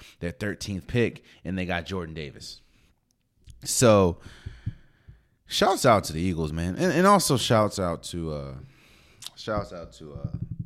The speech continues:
the Tennessee Titans. Uh, I think they both did pretty good in the deal, and I think the Eagles were one of the winners of round one of the draft. And my last one I'm gonna say is the Saints.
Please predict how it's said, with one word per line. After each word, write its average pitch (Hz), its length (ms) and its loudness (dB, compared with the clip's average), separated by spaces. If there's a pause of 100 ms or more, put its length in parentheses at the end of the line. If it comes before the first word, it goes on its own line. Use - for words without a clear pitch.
(240)
the 82 100 -8
Tennessee 82 400 -12
Titans. 65 500 -14 (160)
Uh, 67 240 -8
I 76 60 -2
think 95 240 -2
they 80 80 0
both 71 400 -4
did 73 160 -6
pretty 71 240 -10
good 69 300 -10 (360)
in 71 140 -16
the 69 60 -16
deal, 80 440 -8
and 78 100 -8
I 76 60 -6
think 76 280 -8
the 67 160 -8
Eagles 73 480 -8 (120)
were 76 160 -2
one 78 160 -4
of 80 60 -6
the 78 80 -4
winners 76 480 -10 (400)
of 73 440 -4 (180)
round 78 280 -4
one 76 160 -8
of 73 60 -8
the 69 80 -10
draft. 65 420 -12 (1200)
And 202 100 2
my 143 60 6
last 180 380 8
one 143 100 4
I'm 131 100 4
gonna 151 160 2
say 135 180 2
is 107 100 0
the 92 60 -8
Saints. - 500 -10